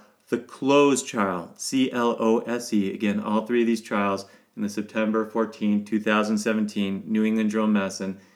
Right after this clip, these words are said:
they looked at a pretty specific population.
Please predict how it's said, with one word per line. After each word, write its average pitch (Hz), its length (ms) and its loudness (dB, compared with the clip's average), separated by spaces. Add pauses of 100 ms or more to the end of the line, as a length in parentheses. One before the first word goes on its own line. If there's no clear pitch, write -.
(280)
they 151 140 4
looked 226 380 4 (280)
at 165 180 2
a 156 40 4
pretty 226 500 2
specific 185 1000 0 (260)
population. 139 1080 0